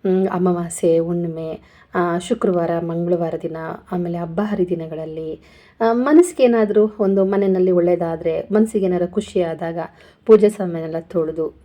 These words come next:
ದೇವರಿಗೆ ನೈವೇದ್ಯ ಮಾಡುವಂಥ ಒಂದು ರೂಢಿ ಇದೆ. ಆ, ಒಂದು ರೂಢಿ ಅಂತಂದ್ರೆ ಪದ್ಧತಿ ಅಂತಲ್ಲ, ಒಂದು ವಾಡಿಕೆ ಇದೆ.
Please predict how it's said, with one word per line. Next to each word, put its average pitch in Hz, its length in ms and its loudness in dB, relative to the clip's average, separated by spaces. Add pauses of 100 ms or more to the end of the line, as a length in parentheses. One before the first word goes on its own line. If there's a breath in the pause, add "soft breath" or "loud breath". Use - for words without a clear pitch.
ದೇವರಿಗೆ 175 440 4
ನೈವೇದ್ಯ 165 460 -2
ಮಾಡುವಂಥ 160 580 -8
ಒಂದು 202 280 2
ರೂಢಿ 262 260 4
ಇದೆ. 170 320 -4 (400 soft breath)
ಆ, - 400 -2
ಒಂದು 202 320 4
ರೂಢಿ 247 360 2
ಅಂತಂದ್ರೆ 220 400 2
ಪದ್ಧತಿ 233 560 2
ಅಂತಲ್ಲ, 175 420 -2
ಒಂದು 359 260 6
ವಾಡಿಕೆ 170 440 2
ಇದೆ. - 460 -8